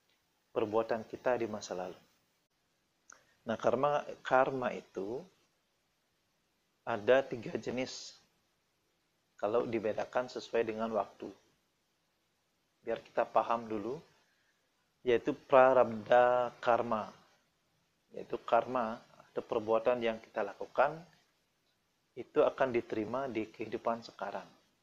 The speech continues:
Itu disebut dengan prarabdha karma. Kemudian ada kriyamana karma, karma atau perbuatan yang,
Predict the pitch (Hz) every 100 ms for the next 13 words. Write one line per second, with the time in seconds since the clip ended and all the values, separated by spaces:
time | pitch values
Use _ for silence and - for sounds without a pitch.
0 | _ _ 120 - 117 110 - 110 117 110
1 | 113 120 - 120 113 104 101 117 - 104
2 | 95 95 - _ _ _ _ _ _ _
3 | _ _ _ _ 120 107 104 117 120 101
4 | 104 101 98 90 - _ _ _ _ 131
5 | 131 120 104 101 - 90 95 143 180 _
6 | _ _ _ _ _ _ _ _ _ _
7 | _ _ _ _ _ _ _ _ - 131
8 | 143 104 101 - - 120 120 107 104 107
9 | 135 151 127 117 107